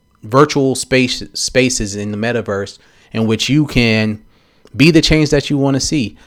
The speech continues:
but also gain revenue from it.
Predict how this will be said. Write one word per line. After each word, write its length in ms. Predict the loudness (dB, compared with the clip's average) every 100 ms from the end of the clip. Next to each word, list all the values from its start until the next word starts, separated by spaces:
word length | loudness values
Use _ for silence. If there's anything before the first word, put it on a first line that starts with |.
| _
but 140 | 0 4
also 640 | 2 2 0 0 -2 -4 _ _ _ _ -14
gain 440 | -4 -2 0 -2 0
revenue 420 | 0 0 -2 -4
from 340 | -8 -12 -10
it. 200 | -10 -14